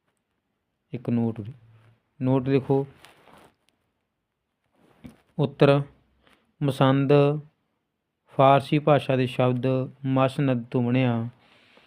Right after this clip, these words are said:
ਇਸ ਤੋਂ ਭਾਵ ਉੱਚਾ ਸਥਾਨ। ਇਸ ਪ੍ਰਥਾ ਦੀ ਸਥਾਪਨਾ ਸ੍ਰੀ ਗੁਰੂ ਰਾਮਦਾਸ ਜੀ ਨੇ ਕੀਤੀ।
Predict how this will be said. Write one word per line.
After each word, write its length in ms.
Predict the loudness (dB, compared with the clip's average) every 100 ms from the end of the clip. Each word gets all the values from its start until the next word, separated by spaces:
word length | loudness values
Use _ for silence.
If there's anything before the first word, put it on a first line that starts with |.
| _ _ _ -4
ਇਸ 120 | -4
ਤੋਂ 180 | 2 2
ਭਾਵ 440 | 4 6 6 2 -4 -8
ਉੱਚਾ 280 | -2 0
ਸਥਾਨ। 580 | 0 0 2 4 2 0 -8 _ -6
ਇਸ 200 | -6 -4
ਪ੍ਰਥਾ 340 | -2 0 0
ਦੀ 140 | -2 -4
ਸਥਾਪਨਾ 800 | -2 -2 0 0 2 0 -4 -10 _ _ _ _ _ _ _ _ _ _ _ _ _ _ _ _ _ _ _
ਸ੍ਰੀ 300 | -2 4 4
ਗੁਰੂ 480 | 4 2 0 -2 -8 -4 2
ਰਾਮਦਾਸ 560 | 4 4 4 4 4
ਜੀ 140 | 0 0
ਨੇ 160 | 0
ਕੀਤੀ। 600 | -2 -6 -2 -2 0 -2